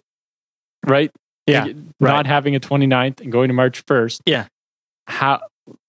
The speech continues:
Speaker 1: what, unless they were going from the other way. So a text string says that it's February twenty-ninth and tries to convert it to C time and says, "There is no February twenty-ninth."
Speaker 2: Right.
Speaker 1: That, that could, you know, you get a negative one as your time. So it's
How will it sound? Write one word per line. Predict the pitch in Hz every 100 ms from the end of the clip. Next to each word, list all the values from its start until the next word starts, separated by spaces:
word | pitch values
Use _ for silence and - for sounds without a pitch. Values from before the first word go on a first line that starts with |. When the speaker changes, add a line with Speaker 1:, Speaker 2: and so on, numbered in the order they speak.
| _
Speaker 1:
what, | 139 135 -
unless | 156 151 185 - - - -
they | 156 151
were | 143
going | 151 147 143 131
from | - 131
the |
other | 139 135
way. | 131 98
So | - 131 117 - - _ -
a | 120
text | - 185 -
string | 175 165 139
says | - 185 170 143 127
that | 139 131
it's | 127
February | - 151 139
twenty-ninth | 131 127 127 123 117
and | 123 113
tries | 139 117
to |
convert | 117 120
it | 101
to | 110
C | - 156
time | 139 113 101
and | 107
says, | 101 113 104 - - - _ -
"There | 104
is | 127 117
no | 107
February | - 110 104
twenty-ninth." | - 107 98 95 107 -
Speaker 2:
Right. | 139 135 131 - _ _ _ _ -
Speaker 1:
That, | 113 117 123
that | 120 117
could, | 110 - _ _ -
you | 120
know, | 104 95 -
you | 120
get | 110 107
a |
negative | 110 113 113 98
one | 107 135 120
as | 98
your | 127
time. | - 143 113 101
So | 104 113
it's | 110 110